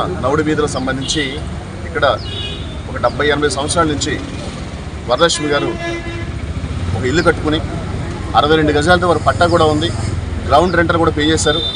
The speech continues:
పే చేసిన తర్వాత ఒక అరవై గజాలు ఇల్లు కట్టుకుని పాపం చాలా కష్టమైన జీవితంలో చాలామంది, అందులో ఒక బ్లైండ్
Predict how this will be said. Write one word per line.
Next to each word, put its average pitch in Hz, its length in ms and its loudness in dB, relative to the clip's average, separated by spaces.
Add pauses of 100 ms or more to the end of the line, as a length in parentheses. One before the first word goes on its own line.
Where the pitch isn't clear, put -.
(360)
పే - 80 4 (120)
చేసిన 214 260 2
తర్వాత 180 480 4 (600)
ఒక 139 100 -2
అరవై 156 200 4
గజాలు 160 300 0
ఇల్లు 175 160 -2
కట్టుకుని 160 360 -2 (480)
పాపం 170 280 0
చాలా 175 100 2
కష్టమైన 202 560 0
జీవితంలో 156 380 0 (600)
చాలామంది, 151 260 2
అందులో 151 200 0
ఒక 143 180 -2 (600)
బ్లైండ్ 175 420 2